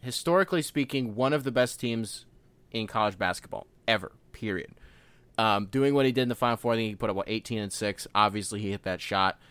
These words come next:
The one time ever that no one's gonna care that, that someone banked it. No one's gonna care.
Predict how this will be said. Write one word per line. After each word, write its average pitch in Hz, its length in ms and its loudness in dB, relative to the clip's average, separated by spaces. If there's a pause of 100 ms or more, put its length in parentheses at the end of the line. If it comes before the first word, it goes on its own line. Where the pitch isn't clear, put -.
(160)
The 123 80 0
one 165 420 6
time 180 500 4 (120)
ever 156 400 4
that 131 280 0
no 127 340 0
one's 143 280 4
gonna 127 180 0
care 110 440 -2 (120)
that, 110 220 0
that 117 160 0
someone 113 300 -2
banked 98 320 -4
it. - 160 -8
No 302 120 4
one's 233 220 2
gonna 123 160 0
care. - 180 -2